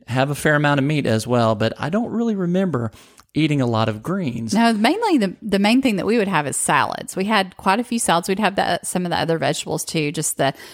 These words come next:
Speaker 2: standard ones. Like we'd have, like you said, green beans, potatoes, corn, things like that. And I know they'd make stir fries from time to time, but I don't remember getting a lot of greens except for salads.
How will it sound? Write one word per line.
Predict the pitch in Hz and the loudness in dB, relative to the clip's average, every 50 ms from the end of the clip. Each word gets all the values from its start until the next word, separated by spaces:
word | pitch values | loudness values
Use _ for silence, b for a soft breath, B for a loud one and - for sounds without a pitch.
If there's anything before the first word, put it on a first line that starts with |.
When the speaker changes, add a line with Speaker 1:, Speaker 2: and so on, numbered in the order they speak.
| B B | B B
Speaker 2:
standard | - - - - - 185 180 170 175 175 180 156 147 156 | 0 0 2 2 2 2 2 2 2 2 0 0 0 0
ones. | 151 156 147 151 156 160 175 190 - | 0 0 2 2 0 0 0 0 2
Like | 160 147 151 151 | 2 2 2 0
we'd | - 156 165 | -2 -4 -2
have, | 175 156 131 143 147 160 - - - - - | 0 0 0 0 0 -4 -10 -16 -12 -8 -6
like | 160 156 156 - | -6 -6 -4 -4
you | 175 | -4
said, | - - 131 123 117 - | -4 -4 -4 -6 -6 -4
green | - 156 135 135 143 | -2 0 2 2 2
beans, | 147 127 120 127 127 - | 2 2 2 0 -2 -4
potatoes, | - - - 170 - 117 104 101 139 143 - | -8 -10 -4 -2 -2 0 0 0 -2 -2 -4
corn, | - - - 151 139 139 143 139 135 | -6 -4 -2 0 2 2 0 0 0
things | - 139 147 151 - - | -2 -2 -2 -2 -2 -4
like | 131 135 - | -4 -4 -2
that. | 165 156 143 135 - B B B B B B B B B B B B B | 0 0 0 0 -2 B B B B B B B B B B B B B
And | - 247 240 233 233 233 226 - - _ _ | 0 2 2 4 2 2 0 -2 -6 _ _
I | - 233 233 | 0 2 4
know | 254 302 440 508 440 | 4 4 4 4 4
they'd | 330 262 | 4 4
make | 226 220 196 - - | 4 2 0 -2 -4
stir | - - 202 185 220 | -2 0 0 0 2
fries | - - 240 233 240 - - | 2 2 2 2 0 0 -2
from | 233 226 | -2 -2
time | 226 240 208 196 202 | 0 0 0 0 0
to | 214 220 | -2 -2
time, | 214 220 214 214 214 214 214 214 208 202 | -2 -2 0 2 2 2 2 0 0 0
but | - 208 196 190 - - | 2 2 2 2 0 -2
I | - - 190 | -2 -2 -2
don't | 196 190 - 240 254 294 320 | -2 0 2 2 2 2 2
remember | 277 262 269 247 226 220 220 220 | 2 2 2 2 2 2 0 0
getting | 208 208 - 180 185 202 214 220 226 - | -2 -4 -4 -4 -4 -2 -4 -4 -4 -4
a | 220 220 | -4 -4
lot | 208 190 180 156 170 170 | -4 -2 -2 -2 -2 -4
of | 175 - | -6 -4
greens | - 214 233 269 302 277 247 - | -2 0 2 4 4 4 2 0
except | 185 - - - 170 - - | -2 -4 -2 -2 -2 -2 -2
for | - 190 185 | -2 -4 -2
salads. | - - - - 175 208 320 415 - - - - - - - - - - | -2 -2 -2 0 0 0 0 0 -2 -2 -4 -6 -8 -8 -10 -10 -12 -12